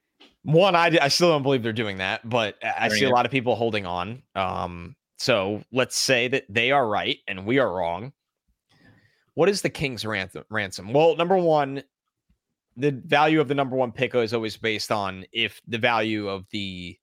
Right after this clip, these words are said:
Speaker 1: player, an undisputed player at the top of the draft. And this draft has two top-tier quarterback prospects in Caleb Williams and Drake May. So
Speaker 2: Mm-hmm.
Speaker 1: this pick has a ton of value based on that alone, is that it has quarterbacks.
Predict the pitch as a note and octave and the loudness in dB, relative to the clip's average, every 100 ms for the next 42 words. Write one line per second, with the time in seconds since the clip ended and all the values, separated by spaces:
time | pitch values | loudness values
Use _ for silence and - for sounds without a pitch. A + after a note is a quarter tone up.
0 | _ _ _ _ - B2 A2 G2 F#2 - | _ _ _ _ 0 0 2 -2 -4 -6
1 | B2 C3+ C3 - B2+ G#2+ - G#2+ F#2+ F2+ | -2 -2 -2 -4 -4 -4 -2 -2 -2 -4
2 | G2 E2+ F2 F2 F#2 C#2+ - _ _ A2 | -4 -4 -8 -12 -8 -6 -8 _ _ -4
3 | G#2+ G2 F#2+ F#2+ - _ A2 A#2+ - _ | -2 -2 -4 -8 -16 _ -8 -8 -10 _
4 | _ - B2 A2 G2+ - G#2 G2 F#2+ F#2 | _ -4 0 0 -2 -4 -4 -2 -4 -6
5 | - - _ _ _ _ _ _ _ _ | -10 -12 _ _ _ _ _ _ _ _
6 | - D#3+ D3+ B2+ C3+ A#2 B2 A2+ A#2+ G#2+ | -2 0 0 0 0 0 -4 -4 -2 -2
7 | G2+ - G#2+ F#2+ - G2 - F#2 G2+ G2 | -2 -2 -2 -2 -6 -8 -12 -10 -8 -8
8 | G2 F#2 E2+ D#3 F#2 D2+ - D2+ G#2+ _ | -8 -10 -12 -14 -10 -10 -12 -16 -18 _
9 | _ - A#2 A2 F#2 F2 - G#2+ - A2 | _ -10 -4 -4 -4 -8 -12 -10 -4 -4
10 | G2 F#2+ - - B2 A#2+ G#2+ G#2+ G2+ G2 | -4 -8 -12 -4 -2 0 0 0 -2 -4
11 | F#2 - F#2+ F#2 F2+ F2+ F2+ C#2+ E2+ - | -6 -6 -6 -6 -6 -8 -10 -12 -12 -10
12 | F#2+ F#2+ F#2 - F2 C#2 B1+ B1 - | -6 -4 -4 -6 -10 -10 -10 -12 -16